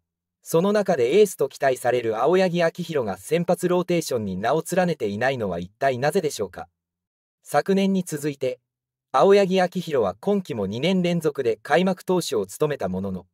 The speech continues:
投球が安定せず、今季三度もファーム降格の憂き目に遭いました。六月一日に登録を抹消されてからは、約二ヶ月間も一軍のマウンドから姿を消しています。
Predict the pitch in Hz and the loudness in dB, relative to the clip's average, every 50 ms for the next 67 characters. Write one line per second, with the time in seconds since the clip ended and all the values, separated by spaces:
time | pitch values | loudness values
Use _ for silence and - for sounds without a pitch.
0 | _ _ _ _ _ _ _ _ 165 190 196 185 - 190 196 190 185 175 170 151 | _ _ _ _ _ _ _ _ 2 2 2 2 0 0 0 0 0 2 2 0
1 | 156 160 151 - 160 151 143 - 135 127 - 98 - - _ _ _ _ _ _ | 0 0 -2 -2 -2 -2 0 -2 -6 -6 -6 -12 -14 -16 _ _ _ _ _ _
2 | _ _ _ - 202 220 208 190 - - - - 180 185 180 165 151 117 101 98 | _ _ _ 2 2 2 2 0 -6 -8 -2 0 0 2 2 0 0 0 -2 0
3 | - 147 175 190 190 190 185 - 190 170 - 156 143 131 113 104 95 95 - - | 2 4 4 4 2 0 2 2 0 0 0 -4 -8 -6 -6 -6 -6 -6 -8 -6
4 | 131 135 131 127 117 107 110 117 113 107 98 - - 92 92 - _ _ _ _ | -6 -4 -4 -2 -2 -2 -2 -2 -2 -6 -8 -10 -12 -14 -14 -16 _ _ _ _
5 | _ _ _ _ - 139 147 151 - 214 208 202 202 185 - - 185 190 185 208 | _ _ _ _ 0 0 0 2 2 0 0 0 -2 -4 -6 -4 -2 0 2 0
6 | 190 - 170 147 120 107 - 131 143 165 180 147 - - 160 151 147 139 131 - | 0 0 -2 -8 -8 -6 -2 0 0 2 2 0 -2 0 0 0 2 2 0 -2
7 | - - 170 170 160 - 170 170 165 - - - 127 110 98 95 90 - - _ | 0 0 0 0 2 0 0 0 0 -4 -4 -4 -2 -2 -2 -4 -4 -8 -10 _
8 | _ _ _ _ _ _ _ _ _ 127 156 175 - 156 135 117 110 - 170 170 | _ _ _ _ _ _ _ _ _ 4 4 4 4 0 -6 -8 -4 -2 0 0
9 | 190 185 - - 175 165 143 127 110 98 98 104 - 196 185 190 175 156 131 117 | 0 -4 -4 -4 -4 -2 -2 -2 -4 -6 -6 -6 -6 -4 -2 -2 -2 -2 -2 -2
10 | 107 113 127 143 151 156 147 143 - 143 135 135 - - 185 185 185 170 143 120 | 0 0 0 0 0 0 -2 -2 0 0 0 0 -2 -2 -2 -2 -2 -2 -2 -4
11 | 98 87 - 110 101 - - 107 98 92 92 87 87 - - | -4 -4 -6 -8 -8 -6 -6 -6 -6 -4 -8 -8 -10 -16 -20